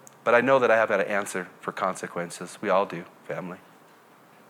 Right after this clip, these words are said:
But I will tell you this one thing. For those that are His, nobody can snatch you from His right hand. He will see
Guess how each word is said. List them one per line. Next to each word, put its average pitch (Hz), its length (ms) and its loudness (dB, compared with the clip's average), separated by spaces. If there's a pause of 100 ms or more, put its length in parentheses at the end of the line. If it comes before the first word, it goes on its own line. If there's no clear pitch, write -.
(1000)
But 92 100 0
I 92 80 8
will 98 140 0
tell 107 180 -4
you 104 140 -2
this 104 280 -4
one 92 180 -8
thing. 90 280 -12 (1300)
For - 140 -8
those 95 320 -4
that 110 160 -2
are 101 80 0
His, 135 560 -8 (1500)
nobody 110 460 -4
can 92 220 -12
snatch - 560 -6
you 78 80 -8
from - 260 -8
His 87 320 -10
right 92 200 -2
hand. 85 320 -8 (1080)
He 160 240 2
will 123 160 -2
see 123 320 -2